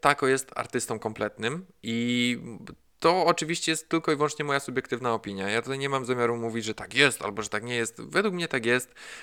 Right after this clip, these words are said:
ponieważ każdy projekt, który wypuszcza, jest dopieszczony, e, są dobre bity, są głębokie teksty, dobra nawika, e, nie leci cały czas na autotune, nie śpiewa tylko o dziwkach, koksie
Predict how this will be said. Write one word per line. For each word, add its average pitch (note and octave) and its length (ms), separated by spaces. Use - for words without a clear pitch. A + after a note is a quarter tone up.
ponieważ B2+ 360
każdy C3+ 300
projekt, B2+ 360
który A#2+ 280
wypuszcza, A2+ 440
jest A2 260
dopieszczony, A#2+ 720
e, A2 260
są G#2 180
dobre A#2+ 240
bity, A2+ 300
są G#2 200
głębokie G#2 400
teksty, A2 600
dobra G#2+ 300
nawika, G#2+ 680
e, A2+ 280
nie B2+ 160
leci C#3+ 260
cały C3+ 160
czas C3 140
na B2+ 80
autotune, B2 600
nie A#2+ 100
śpiewa A2+ 300
tylko A2+ 220
o A2 60
dziwkach, A2 680
koksie A2+ 420